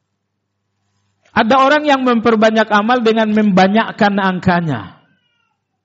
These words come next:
Tetapi yang kedua, memperbanyak amal dengan mengistiqomahkannya. Dia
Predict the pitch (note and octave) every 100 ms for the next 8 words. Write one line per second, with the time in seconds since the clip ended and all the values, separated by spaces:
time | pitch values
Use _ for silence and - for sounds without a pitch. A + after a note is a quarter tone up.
0 | _ _ _ _ _ _ _ _ _ _
1 | _ _ _ _ - C4 C#4+ C#4+ E4+ C#4
2 | B3+ C4+ B3 C#4 F3 F3 A3+ A#3+ - _
3 | _ A3 C4+ C4 C#4 B3 A3+ C4 D4+ C#4
4 | - C4 C4+ C4+ A3+ D4 F4+ E4 D4 C#4+
5 | C#4+ C4+ - C4 - A3+ G#3+ E3+ E3 F#3
6 | E3+ C3 F#2+ - _ _ _ _ _ _
7 | _ _ _ _ - A#3